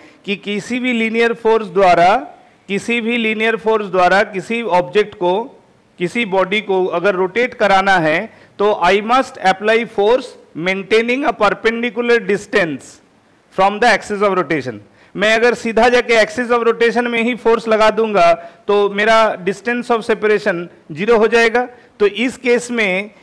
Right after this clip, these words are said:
इस केस में मैं कह सकता हूं distance of separation, distance of separation for the applied force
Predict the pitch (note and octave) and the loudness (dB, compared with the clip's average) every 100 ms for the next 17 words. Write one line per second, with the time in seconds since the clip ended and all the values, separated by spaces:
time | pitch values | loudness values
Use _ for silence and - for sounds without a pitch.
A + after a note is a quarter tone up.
0 | _ F#3+ G#3+ - A3 A#3 A#3+ A#3+ A#3+ A#3+ | _ -6 -6 -2 0 0 -2 -4 -2 -2
1 | A#3+ A3+ A3 A3+ A3 A3 A3 G#3 F#3+ F#3+ | 0 0 2 0 0 2 2 0 -4 -6
2 | E3 G3+ - B3 B3+ A3 A#3+ A#3 A3+ G#3 | -6 -8 -4 -4 -4 0 0 0 -4 -2
3 | A3 A3 G#3+ G#3 F3+ F3 F#3 - - _ | 0 2 2 0 -4 -6 -12 -20 -20 _
4 | - D#3 G3 - A#3+ B3 A#3+ A#3 A3+ A3+ | -4 -2 -2 -4 -6 -4 -4 0 4 2
5 | A#3 - D#3+ G3+ G3+ A3+ G#3+ G#3 G#3 F#3 | 0 -10 -6 -4 -2 0 2 2 0 -4
6 | E3 F3+ - - _ _ _ _ _ _ | -6 -12 -18 -20 _ _ _ _ _ _
7 | _ _ _ _ _ _ _ _ _ _ | _ _ _ _ _ _ _ _ _ _
8 | _ _ _ _ _ _ _ _ - _ | _ _ _ _ _ _ _ _ -20 _
9 | _ _ _ _ _ _ _ _ _ - | _ _ _ _ _ _ _ _ _ 0
10 | G3 G3+ - - E3+ F#3+ F#3 F#3 G#3 A3 | 2 2 0 -6 -4 0 0 0 2 2
11 | A3 G3+ G3+ E3+ D#3+ F3+ - | 2 -2 -4 -2 -4 -6 -14